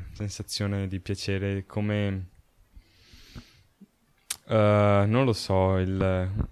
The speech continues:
non una cosa di artigianato, cu-, cu-, cu-, una sensazione simile, cioè il, mm, che bravo che sono stato io a riconoscere la,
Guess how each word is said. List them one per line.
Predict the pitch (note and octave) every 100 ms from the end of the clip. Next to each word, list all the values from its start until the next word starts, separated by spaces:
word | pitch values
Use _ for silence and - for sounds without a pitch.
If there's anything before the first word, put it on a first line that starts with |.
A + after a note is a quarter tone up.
| - -
non | F#2+ G#2+ C#3 D3 D#3+
una | C3+ B2
cosa | A#2 G#2+ G#2+ G2 F#2+
di | F#2+ G2
artigianato, | - G2+ G2+ G2 F#2+ F#2+ - F#2+
cu-, | G#2
cu-, | - -
cu-, | - - - -
una | B2
sensazione | A#2+ B2 - B2
simile, | - A#2 G#2+ G#2+
cioè | - G#2+ G#2+
il, | G#2 G2+ F#2+
mm, | F#2 F2+ - _ - _ - - -
che | B2
bravo | A#2 A#2 A#2+
che | A#2
sono | A2 A2+ G#2+
stato | - A#2 A2 A#2+
io | B2 B2 B2 B2
a | A#2 A2 - - - - -
riconoscere | - A#2+ B2+ B2+ A#2 A2 - A#2 A#2+ A#2
la, | A2+ G#2+ G2